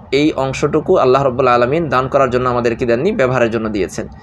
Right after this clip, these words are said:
এর মালিক আমি নই, সরাসরি আল্লাহ রব্বুল আলমিন। মৃত্যু পরবর্তী যে সমস্ত করণীয়গুলো আছে এর মধ্যে অন্যতম একটি হচ্ছে মানুষ মারা যাওয়ার সাথে সাথে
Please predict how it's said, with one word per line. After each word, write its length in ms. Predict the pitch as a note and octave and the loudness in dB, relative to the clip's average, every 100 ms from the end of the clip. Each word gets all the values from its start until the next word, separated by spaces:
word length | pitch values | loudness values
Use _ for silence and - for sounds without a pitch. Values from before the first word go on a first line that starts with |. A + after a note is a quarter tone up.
| - - | -18 -4
এর 140 | B2+ | -4
মালিক 280 | B2+ C#3 E3+ | 0 0 0
আমি 260 | - C3 C#3+ | 0 0 2
নই, 180 | F#3 | 2
সরাসরি 340 | G3 C#3 C3 B2 | 2 -2 0 2
আল্লাহ 240 | A#2 A#2+ | 2 0
রব্বুল 200 | A2+ A2 | -2 -2
আলমিন। 360 | G2+ F#2+ G2+ F2+ - - - - - | -2 -4 -6 -14 -18 -20 -20 -20 -6
মৃত্যু 280 | C#3 E3 G3 | -4 0 4
পরবর্তী 440 | F#3+ G3 F#3 - F3 | 4 6 4 2 2
যে 120 | D3 | 2
সমস্ত 300 | C#3+ D3 E3 | 0 -2 -2
করণীয়গুলো 540 | D3 C3+ C#3 B2+ B2+ | 0 0 2 2 2
আছে 260 | A#2 - D#3+ | 2 0 -6
এর 240 | - C3+ | -4 -4
মধ্যে 220 | C3+ C3+ | -2 0
অন্যতম 260 | C#3+ C#3+ C3+ | 0 0 -2
একটি 260 | B2 - C3 | -4 -2 -2
হচ্ছে 260 | C3 - | -2 -4
মানুষ 320 | C#3 A#2+ - | -2 -4 -4
মারা 160 | A#2+ A#2 | -2 0
যাওয়ার 180 | A#2+ A#2+ | 2 0
সাথে 220 | A#2+ A#2+ | 0 -4
সাথে 300 | B2+ A#2+ | -4 -4